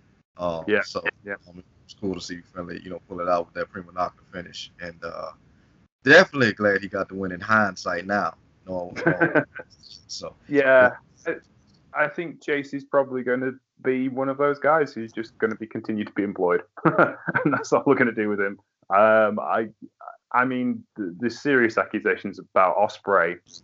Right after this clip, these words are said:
Speaker 2: um, that really do need to be investigated, and certainly he needs to put a be-, much better apology together for the things that he's done, uh, or the things that he's been accused of.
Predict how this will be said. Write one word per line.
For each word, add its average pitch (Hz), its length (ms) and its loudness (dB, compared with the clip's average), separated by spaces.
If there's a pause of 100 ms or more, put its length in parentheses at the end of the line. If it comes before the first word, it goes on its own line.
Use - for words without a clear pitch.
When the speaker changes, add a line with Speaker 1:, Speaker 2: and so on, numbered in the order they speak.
(140)
Speaker 2:
um, 92 500 2
that 95 120 -2
really 98 360 2
do 98 180 -4
need 90 180 -6
to - 100 -20
be 87 80 -6
investigated, 87 800 -2 (140)
and 92 220 -6
certainly 92 600 2
he 98 120 -6
needs 95 260 -6
to 85 80 -6
put 85 220 2
a 82 60 0
be-, 98 260 2
much 101 220 -4
better 101 180 2
apology 92 460 0
together 90 440 -2
for 98 80 -8
the 90 140 -16
things 98 240 -2
that 78 140 -6
he's 85 140 -12
done, 104 460 0 (400)
uh, 92 400 6
or 87 60 -2
the 87 180 -8
things 92 180 -4
that 85 80 -2
he's 85 100 -8
been 87 140 -6
accused 107 420 -2
of. 90 200 2